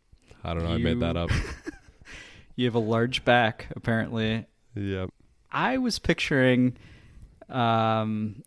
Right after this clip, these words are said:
Speaker 2: the tramp stamp being of Jerry Kill. Just a picture.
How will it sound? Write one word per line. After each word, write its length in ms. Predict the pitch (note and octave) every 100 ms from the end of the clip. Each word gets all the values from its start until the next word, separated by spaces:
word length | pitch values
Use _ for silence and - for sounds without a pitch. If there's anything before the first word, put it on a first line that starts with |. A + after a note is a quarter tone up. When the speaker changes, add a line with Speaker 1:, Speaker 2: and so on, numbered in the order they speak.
| -
Speaker 2:
the 100 | C3
tramp 360 | - C3+ C3
stamp 500 | - C3+ B2 B2+ G2+
being 260 | - B2+ A#2+
of 160 | G#2 G2
Jerry 380 | A#2+ C3+ C#3 C3+
Kill. 420 | - F#3 A2+ G2+ - _ _ _ _ _ _ _ _ _ _ _ _ _ _ _ _ _ - -
Just 360 | - A#2+ A#2+ -
a 80 | B2
picture. 560 | C#3+ - - C#3+ D3